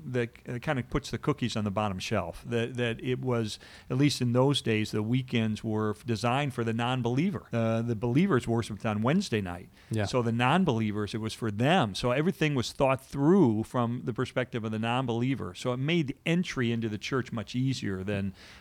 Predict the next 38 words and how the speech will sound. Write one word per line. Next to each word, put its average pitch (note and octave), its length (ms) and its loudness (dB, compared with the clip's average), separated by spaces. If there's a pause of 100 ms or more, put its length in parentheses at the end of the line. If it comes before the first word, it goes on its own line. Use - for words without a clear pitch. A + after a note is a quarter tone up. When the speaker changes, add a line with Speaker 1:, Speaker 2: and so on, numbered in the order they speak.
Speaker 1:
you A2+ 140 0
know, G2 240 0
a, A2 80 -4
a, A2 320 -4
a A2+ 80 -4
church A#2+ 380 -2
that, G#2 340 -4
um, G2+ 400 -2 (220)
where A2+ 140 0
the G#2+ 120 2
rituals A2+ 800 -2
and G2+ 180 -2
the, G2 160 -4 (320)
the A2+ 220 2
language A#2+ 800 2
and, G2+ 260 -4
and, G#2+ 380 -4
uh, G#2+ 220 -2
the G#2 80 -6
customs G#2 720 -2
are G2+ 220 -6
alien A2 560 -2
to G2+ 120 -8
someone. F#2+ 460 -10
Speaker 2:
Right. A2 240 -4
So C#3+ 140 6
some D#3+ 260 6
would C#3+ 220 8
say A2+ 360 4
that G#2+ 200 0
doing C3 320 8
that G#2 400 4
means A2+ 420 2
once A#2+ 240 2
you A2+ 60 2
become C#3 320 2
a B2 80 6
believer, G#2 580 2